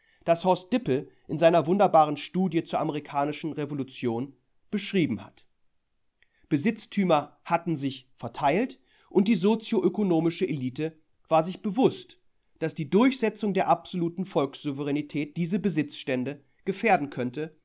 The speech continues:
ja gefährden musste. Es bestand insofern keine strikte Ständegesellschaft wie in Frankreich und dem restlichen Europa, bis auf Großbritannien, aber sehr wohl eine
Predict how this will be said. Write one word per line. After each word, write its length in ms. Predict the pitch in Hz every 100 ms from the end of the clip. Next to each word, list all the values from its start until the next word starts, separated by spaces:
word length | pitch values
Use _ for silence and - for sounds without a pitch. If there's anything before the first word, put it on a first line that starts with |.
| _ _
ja 400 | 156 135 123 -
gefährden 500 | - - 127 107 120 - _ _ -
musste. 400 | 156 139 - - _ _ _ _ _ _ _ _ -
Es 160 | 170 -
bestand 420 | 196 - 208 233
insofern 560 | 185 175 190 190 180
keine 300 | 165 165 160
strikte 520 | 143 - 165 - 120 - -
Ständegesellschaft 1300 | - 240 254 202 120 - 147 147 127 123 110 104 _
wie 120 | - 120
in 100 | 110
Frankreich 760 | - 214 233 143 113 123 _ -
und 160 | 143 131
dem 100 | 113
restlichen 480 | 185 196 220 196
Europa, 640 | 147 139 131 127 113 - _ _ _ _
bis 260 | - 120 -
auf 240 | 101 95 _ _
Großbritannien, 800 | - 107 - 104 139 131 190 - _ _ _ _ _ _ _ _ _ _
aber 280 | 160 185 202
sehr 280 | 165 190 175
wohl 400 | 202 220 254 277 _ _ _ -
eine 380 | 170 190 208